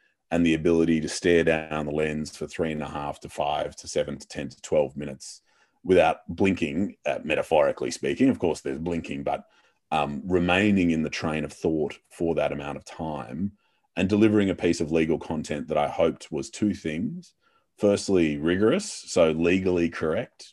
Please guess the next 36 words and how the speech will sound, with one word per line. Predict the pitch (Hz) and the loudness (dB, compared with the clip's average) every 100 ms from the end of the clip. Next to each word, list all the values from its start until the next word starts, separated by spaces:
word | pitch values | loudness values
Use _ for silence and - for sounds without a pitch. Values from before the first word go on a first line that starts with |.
| - | -8
really, | 80 78 76 | -4 -4 -2
you | 80 | -2
know, | 76 | -2
working | 73 82 76 76 | -2 -2 -2 -6
through | - 80 | -4 -4
the | 73 | -4
law | 71 76 82 | -4 -2 -4
in | 69 | -6
a | |
technical | 67 - 76 73 - 76 76 - _ _ _ _ | -12 -14 -10 -12 -6 -4 -4 -8 _ _ _ _
way, | - - 67 87 113 - _ - | -4 -2 -2 -2 -4 -6 _ -4
and | 82 | 0
also | 95 98 92 | 0 2 2
what | 85 | 4
I | 78 | 4
call | 76 - 80 | 2 0 -2
approachable. | 90 175 185 127 82 - - _ _ _ | 0 2 2 0 -2 -6 -14 _ _ _
So | - | 2
hopefully, | 95 98 92 87 82 85 _ _ - | 4 4 4 2 2 -2 _ _ -6
uh, | 82 | -4
people | - 98 87 | 2 2 2
can | 80 85 | 0 0
understand, | 82 80 - 87 87 82 80 | 0 -2 -2 0 0 -2 -2
you | 95 82 | -2 0
know, | 80 | 0
when | 90 85 | 2 2
you're | 80 | 0
dealing | 80 90 90 82 | 2 2 2 0
with | 78 78 - _ _ _ _ | -2 -6 -14 _ _ _ _
things | 82 82 80 | -2 0 0
like | 78 76 - - | -2 -2 -6 -4
whether | 85 82 80 | 0 2 0
a | 80 | -2
company | 90 82 80 78 | -4 -4 -4 -4
in | 78 76 | -4 -6
receivership, | - 80 80 78 - 76 | -4 -2 0 -2 -6 -6